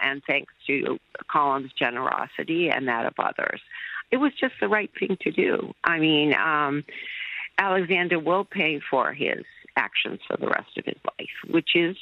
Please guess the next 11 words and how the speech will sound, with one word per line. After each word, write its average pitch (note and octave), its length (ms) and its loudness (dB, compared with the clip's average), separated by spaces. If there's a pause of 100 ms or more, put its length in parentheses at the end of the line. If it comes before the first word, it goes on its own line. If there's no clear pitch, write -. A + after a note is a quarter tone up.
(220)
you F3+ 160 4
know, D#3 180 4
important. F#3 680 2
We D3 160 6
must C3+ 280 2 (360)
make, C#3 340 0 (680)
we D3 220 6
must D3+ 280 2
hold - 220 2
people - 300 0
accountable. - 540 -2